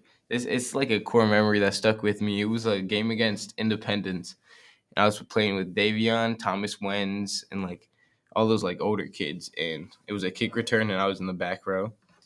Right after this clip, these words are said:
And I got the ball and ran it up. And I'm not gonna, I'm not gonna lie, I got trucked. Like, I got put on my ass.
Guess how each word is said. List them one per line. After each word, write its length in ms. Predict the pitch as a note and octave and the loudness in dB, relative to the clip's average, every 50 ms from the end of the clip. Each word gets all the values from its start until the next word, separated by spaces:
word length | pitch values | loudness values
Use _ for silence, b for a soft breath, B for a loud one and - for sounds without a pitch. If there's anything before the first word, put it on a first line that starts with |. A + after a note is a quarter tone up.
| b _ _ | b _ _
And 80 | G2 | 0
I 60 | G2+ G#2 | 0 4
got 220 | G2 G#2+ G2+ - | 4 2 4 4
the 60 | A2+ | 2
ball 200 | G#2+ G2+ G2+ G#2 | 0 2 2 0
and 140 | G2 G2 G2 | 0 0 0
ran 180 | G2+ G2 G2 F#2+ | 0 0 0 0
it 80 | F#2 | 0
up. 180 | G2 F#2+ - - | 0 -2 -2 0
And 80 | G2 | 0
I'm 80 | G#2+ A#2 | 2 2
not 100 | B2 A#2 | 2 2
gonna, 200 | A2 G2+ - - - | 0 -2 -2 -2 -2
I'm 60 | B2+ D3 | 2 2
not 120 | D3 C3 | 2 2
gonna 140 | A2+ G2 G2 | 2 0 0
lie, 100 | F#2+ A2 | 2 2
I 20 | A2 | 2
got 180 | A2 G#2+ - - | 2 2 0 -2
trucked. 400 | - - G#2 F2+ F#2 - - _ _ _ G#2+ | -2 -2 0 0 -2 -4 -10 _ _ _ 0
Like, 100 | A2+ A#2+ | 2 4
I 40 | |
got 200 | A#2 A#2+ G2 - | 4 2 2 2
put 140 | - B2+ G#2+ | 0 -2 -2
on 80 | G#2+ G#2 | -2 -2
my 180 | G2 G2 F#2+ | -2 -2 -2
ass. 240 | G2 F2+ - - - | -2 -4 -6 -8 -14